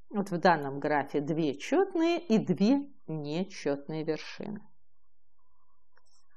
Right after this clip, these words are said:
Чтобы найти количество ребер в графе,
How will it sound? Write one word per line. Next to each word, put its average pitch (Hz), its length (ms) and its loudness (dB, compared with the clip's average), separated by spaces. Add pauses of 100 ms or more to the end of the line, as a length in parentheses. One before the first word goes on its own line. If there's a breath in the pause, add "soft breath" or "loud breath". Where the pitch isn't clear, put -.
(640)
Чтобы 359 340 4
найти 370 680 2
количество 196 600 2
ребер 139 380 2
в - 40 -14
графе, 277 520 2